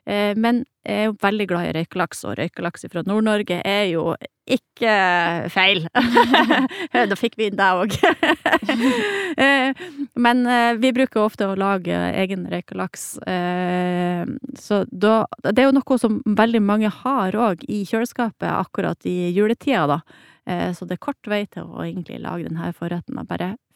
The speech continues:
finhakk den røykelaksen, og, eh, bland den med enten, eh, og her igjen,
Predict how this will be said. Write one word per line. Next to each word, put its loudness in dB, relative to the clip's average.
finhakk -2
den -10
røykelaksen, -4
og, 0
eh, 0
bland 2
den -2
med -4
enten, -8
eh, -8
og -2
her -2
igjen, -2